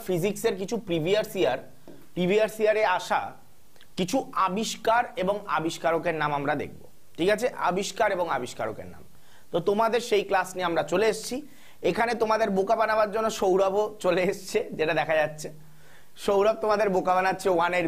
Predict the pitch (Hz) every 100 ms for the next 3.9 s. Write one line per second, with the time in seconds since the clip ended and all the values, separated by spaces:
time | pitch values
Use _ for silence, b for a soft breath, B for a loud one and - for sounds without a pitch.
0 | 156 175 170 170 190 180 165 156 175 165
1 | 151 170 151 147 160 143 147 143 143 -
2 | - - B B B 170 208 196 185 233
3 | 233 - B B B B 175 196 214